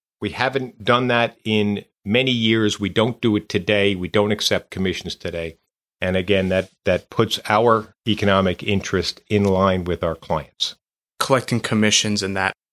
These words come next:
Speaker 2: if you want to take us back in time a little bit, where the investment business was strictly commissions.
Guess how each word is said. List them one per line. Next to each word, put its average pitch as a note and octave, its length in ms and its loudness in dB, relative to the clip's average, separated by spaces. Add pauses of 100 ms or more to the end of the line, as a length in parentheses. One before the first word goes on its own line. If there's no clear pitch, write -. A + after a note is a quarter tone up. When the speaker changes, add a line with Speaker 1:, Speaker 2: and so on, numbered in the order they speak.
(140)
Speaker 2:
if - 80 -12
you B2+ 60 2
want A#2+ 180 2
to - 40 -10
take A#2+ 160 -2
us - 80 -6
back A2 260 -2
in A2 80 -6
time A2+ 320 0
a G#2 60 0
little G2+ 200 2
bit, G2 300 -2 (760)
where G#2 180 0
the G#2+ 80 -4
investment A2 440 -2
business G#2+ 540 -2 (300)
was G2+ 120 -2
strictly - 480 0
commissions. - 840 -4